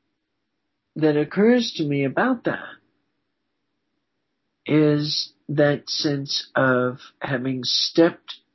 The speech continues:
through the gateway already, as Amrita was talking about earlier, that we've already crossed the threshold.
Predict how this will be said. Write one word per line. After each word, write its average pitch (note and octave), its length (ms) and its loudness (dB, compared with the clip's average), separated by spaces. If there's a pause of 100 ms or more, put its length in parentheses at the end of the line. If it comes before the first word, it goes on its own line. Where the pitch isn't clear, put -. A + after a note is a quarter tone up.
(160)
through E3 200 4
the D3 100 -4
gateway C#3 520 0
already, B2 600 0
as A#2 160 -6
Amrita B2 420 -2
was B2 200 -2
talking A2 360 -6
about F#2+ 280 -6
earlier, A#2 540 2 (1500)
that C3+ 280 4 (340)
we've D3 260 4
already F3+ 500 6
crossed F#3+ 480 0
the D#3+ 100 -4
threshold. D3+ 840 -4